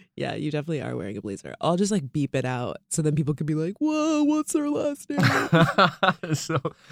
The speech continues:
Speaker 2: so that Anonymous can come and, and do some digging.
Speaker 1: Oh my God, please don't mention them.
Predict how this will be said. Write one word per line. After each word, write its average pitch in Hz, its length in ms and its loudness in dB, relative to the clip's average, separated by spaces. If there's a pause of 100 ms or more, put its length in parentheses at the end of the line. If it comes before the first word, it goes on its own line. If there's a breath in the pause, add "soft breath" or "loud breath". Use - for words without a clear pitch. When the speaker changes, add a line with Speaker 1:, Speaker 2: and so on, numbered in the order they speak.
Speaker 2:
so 135 140 -4
that 123 160 2
Anonymous 113 560 0
can 92 180 -6
come 98 220 -4
and, 90 240 -8 (120)
and 95 260 -12 (100)
do 107 100 -4
some 101 180 -2
digging. 98 280 0
Speaker 1:
Oh - 20 4
my 185 160 2
God, 175 220 -2
please 180 420 -4
don't 156 180 -2
mention 143 360 -4
them. 117 340 -6